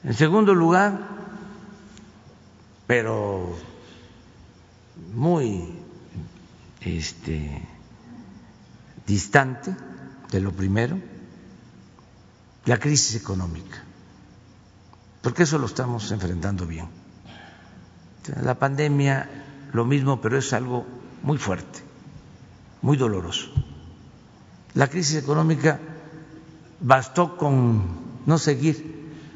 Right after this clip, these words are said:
la fórmula neoliberal de rescatar a los de arriba, como lo hacían siempre, como fue el Fobaproa,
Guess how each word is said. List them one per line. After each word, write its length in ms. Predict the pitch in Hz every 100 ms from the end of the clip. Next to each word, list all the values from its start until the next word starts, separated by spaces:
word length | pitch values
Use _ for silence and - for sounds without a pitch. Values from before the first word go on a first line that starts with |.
| - - - -
la 160 | 110 110
fórmula 480 | 143 151 135 120
neoliberal 680 | 117 117 113 117 123 156 - - - - - - - - - - - - -
de 120 | 95
rescatar 520 | 117 113 127 113 139
a 60 | 131
los 160 | 120 104
de 100 | 113
arriba, 360 | 113 135 190 - - - - - - -
como 240 | - 113 117
lo 80 | 113
hacían 300 | - 135 123
siempre, 480 | 139 139 143 165 170 - -
como 180 | - 123
fue 160 | 101 147
el 60 |
Fobaproa, 600 | 117 135 123 113 147 175